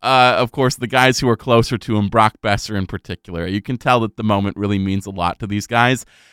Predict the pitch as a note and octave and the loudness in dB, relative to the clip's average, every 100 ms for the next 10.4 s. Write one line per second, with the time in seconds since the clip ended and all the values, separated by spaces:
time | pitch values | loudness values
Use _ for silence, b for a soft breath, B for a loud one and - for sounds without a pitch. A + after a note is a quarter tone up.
0 | b E3+ F3 G3+ A#3+ - A3+ F#3+ G#3 G#3 | b -2 4 6 6 2 2 2 4 4
1 | G3 F#3+ A3 A3+ D3 B2 - C#3 B2+ D3 | 6 6 6 4 2 0 2 2 2 4
2 | F3 G3 C#3+ - C3+ C3+ D#3 C#3 C3+ A#2+ | 4 4 2 2 0 0 -4 -2 -2 -2
3 | - _ _ _ - B2 C#3 D3+ - - | -8 _ _ _ 0 4 6 4 0 2
4 | A#2+ A2 C3+ A2 A2+ A#2+ A#2+ A#2+ A#2+ A#2 | 2 2 0 2 2 0 0 0 0 0
5 | B2 C3 A#2 G#2+ G#2 G2+ - G#2+ G#2 - | 0 2 0 0 -4 -12 -8 -6 -6 -6
6 | A#2+ A2 G#2+ G#2 G2 G2 G#2+ A#2+ A#2 - | -2 0 0 0 0 0 0 0 -4 -6
7 | A#2 A2+ A#2 G#2 - G2 G2 - D#3 D#3 | 2 2 2 -6 -4 -2 -2 0 0 0
8 | B2+ A#2 B2 C3 C3 C#3 C3+ C3 D3+ E3 | 0 0 2 2 2 2 2 2 2 2
9 | G#2+ G2 - A2 G#2 G#2+ G2 G2+ G2 - | 0 -2 -4 -2 -2 -4 -2 0 0 -2
10 | G#2+ C#3+ D3+ | 0 0 0